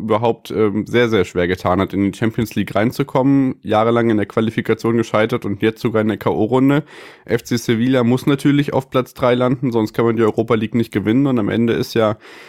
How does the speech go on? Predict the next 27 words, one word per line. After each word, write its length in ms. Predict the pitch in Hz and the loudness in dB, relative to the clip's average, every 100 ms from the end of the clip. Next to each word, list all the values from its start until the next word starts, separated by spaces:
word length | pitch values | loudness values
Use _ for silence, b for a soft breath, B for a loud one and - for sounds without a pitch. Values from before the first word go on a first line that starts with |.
| B B - | B B -4
der 120 | 110 | 0
VfL 360 | 123 113 123 | 0 2 2
Wolfsburg, 400 | 107 120 - 127 | 2 0 0 0
der 140 | 117 110 | 2 0
diese 280 | 113 110 110 | 0 -2 -2
Saison 340 | 107 107 117 | 0 0 0
schon 220 | - 117 | 0 0
einen 60 | 107 | 0
Trainerwechsel 540 | - 131 117 107 120 | 0 2 2 0 0
hinter 280 | 131 147 131 | 0 0 0
sich 200 | 95 - | -2 -2
hat, 260 | 101 - - | -4 -4 -4
ähm, 420 | 110 107 104 110 - | 0 2 2 -2 -8
nie 200 | - 113 | -2 0
so 120 | 120 123 | 2 0
richtig 260 | 127 127 | -2 -6
in 140 | 107 107 | -4 -4
die 60 | |
Pötte 240 | - 143 147 | -2 0 -2
gekommen. 380 | 120 147 139 | 0 0 2
Ich 120 | 95 - | 0 -2
find's 240 | 123 - | -4 -2
auch 100 | - | -4
immer 200 | 120 120 | -2 0
wieder 220 | 120 120 | 2 0
traurig, 560 | - 107 117 120 117 - | 0 0 2 0 -2 -4
ähm, 440 | 104 101 101 - | -2 0 -2 -6